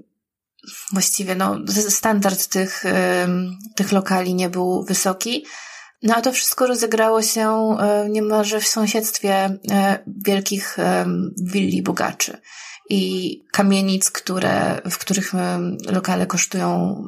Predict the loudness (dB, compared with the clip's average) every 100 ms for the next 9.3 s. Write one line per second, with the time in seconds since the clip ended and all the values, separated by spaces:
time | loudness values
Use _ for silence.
0 | -2 6 8 8 8 8 6 4 4 4
1 | 6 4 4 4 2 2 4 6 4 2
2 | 0 -2 0 0 0 0 -4 -4 -4 -2
3 | -4 -6 -8 -6 -6 -6 -10 -12 -14 -16
4 | -18 -16 -14 -14 -16 -16 -20 -2 2 4
5 | 4 2 2 2 0 0 0 0 2 2
6 | 0 0 0 0 0 -2 -2 0 0 -2
7 | -4 -2 -2 -2 -4 -4 -4 -2 -2 -2
8 | -2 0 0 -2 -8 _ _ -2 0 2
9 | 2 2 0